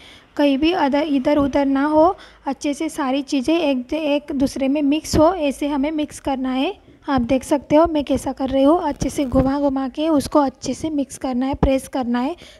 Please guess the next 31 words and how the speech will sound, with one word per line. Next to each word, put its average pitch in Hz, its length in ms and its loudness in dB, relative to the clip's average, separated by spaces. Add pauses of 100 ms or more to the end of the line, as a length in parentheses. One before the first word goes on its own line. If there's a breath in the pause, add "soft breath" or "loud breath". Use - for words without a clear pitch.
ताकि 294 280 0
सब 294 240 2
चीज़ें 294 340 2
एक 285 200 0
जैसी 269 320 0
हो 285 180 6
जाए। 240 280 -4 (500)
आप 269 120 -6
देख 277 240 -2
सकते 330 380 -8
हो, 330 120 2
मैंने 320 300 -4
सारी 294 460 -4
सामग्री 277 640 -4
एक 302 260 -2
दूसरे 277 500 -6
में 285 140 -2
अच्छे 277 340 -6
से 302 160 -8
mix 269 340 -2
कर 269 260 -2
ली 269 260 -2
है। 277 260 -2
आप 262 140 -8
देख 254 160 -8
सकते 330 220 -2
हो, 302 60 4
थोड़ा 302 140 2
हमें 381 260 0
जाड़ा 285 360 2
लगे, 302 420 0